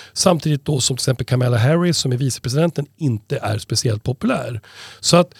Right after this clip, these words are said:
i grunden är det så att båda partierna har problem och svårigheter och båda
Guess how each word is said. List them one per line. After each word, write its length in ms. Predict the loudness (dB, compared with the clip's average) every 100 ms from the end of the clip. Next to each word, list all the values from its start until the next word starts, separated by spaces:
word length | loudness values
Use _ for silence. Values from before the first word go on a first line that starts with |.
| -20 _
i 80 | 0
grunden 500 | 4 6 4 2 2
är 40 | 2
det 60 |
så 120 | 2
att 80 | 0
båda 520 | 0 0 4 4 2
partierna 540 | 0 0 0 0 0 0
har 380 | 0 2 0 -2 -4
problem 460 | 0 2 2 0
och 100 | -2
svårigheter 760 | -2 -2 -2 -2 -4 -2 -6 -4
och 60 |
båda 640 | -6 0 4 4 4 4